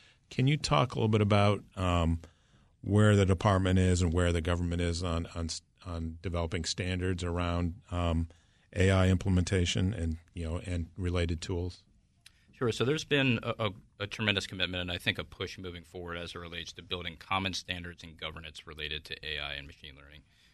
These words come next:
Speaker 2: When you talk about what has changed since the last time we were sitting here two years ago, Graham had brought up earlier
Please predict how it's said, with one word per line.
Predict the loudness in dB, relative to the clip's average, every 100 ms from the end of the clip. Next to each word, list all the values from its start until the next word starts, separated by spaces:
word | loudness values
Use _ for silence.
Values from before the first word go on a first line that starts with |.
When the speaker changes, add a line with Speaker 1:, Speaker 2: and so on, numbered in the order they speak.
| _
Speaker 2:
When | -6
you |
talk | 0 0
about | 2 -2 -2
what | -4
has | -4 -6
changed | -8 -12 -10 -14
since | -14
the | -12
last | -10 -10
time | -12 -14
we |
were | -14 -14
sitting | -12 -12
here | -12 -14
two | -14
years | -14 -12 -12
ago, | -12 -10 -12 -14 _ _ _ _
Graham | -4 -4
had | -4 -6
brought | -4 -4
up | -4
earlier | -6 -6 -6 -6 -6 -8